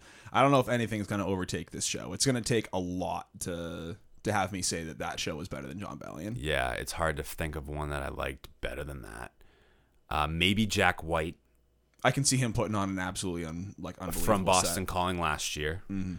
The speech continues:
Speaker 2: May-, I s-, Eminem. Eminem, I think, is the only other person that I would say that I actually liked that show. But, uh, it's close, though.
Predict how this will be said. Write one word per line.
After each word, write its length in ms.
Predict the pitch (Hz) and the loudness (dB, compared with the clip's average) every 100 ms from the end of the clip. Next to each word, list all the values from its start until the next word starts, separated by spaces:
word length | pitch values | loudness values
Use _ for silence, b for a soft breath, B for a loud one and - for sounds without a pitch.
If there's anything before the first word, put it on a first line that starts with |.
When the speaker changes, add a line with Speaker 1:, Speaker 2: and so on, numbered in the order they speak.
| b b - | b b -2
Speaker 2:
May-, 280 | 92 104 - | 2 4 6
I 160 | 95 98 | 6 6
s-, 240 | - - - - | 4 -4 -8 0
Eminem. 400 | 110 110 98 98 - b b b b b b b b b b | 4 6 6 4 4 b b b b b b b b b b
Eminem, 380 | 110 117 123 117 | 4 8 8 8
I 40 | 110 | 6
think, 140 | 107 | 4
is 80 | 92 | 2
the 100 | 101 | 0
only 360 | 101 110 110 107 | 2 4 4 4
other 160 | 98 | 4
person 600 | 92 98 92 - 87 82 80 | 6 6 6 2 -2 -4 -2
that 140 | 87 | 0
I 80 | 85 | 2
would 120 | 87 | 0
say 300 | - 95 85 | -2 -2 0
that 180 | 85 82 | 0 -2
I 100 | 85 | 0
actually 360 | 85 85 - 85 | 0 0 -4 -4
liked 420 | 82 82 - 82 | -2 -4 -4 -4
that 220 | 80 76 | -2 -2
show. 340 | - 85 80 78 | -2 -2 0 -2
But, 100 | - B B | -8 B B
uh, 180 | - 113 | -4 -2
it's 160 | 117 - | -2 -2
close, 300 | 104 98 - | 0 0 0
though. 240 | 80 80 | -4 -6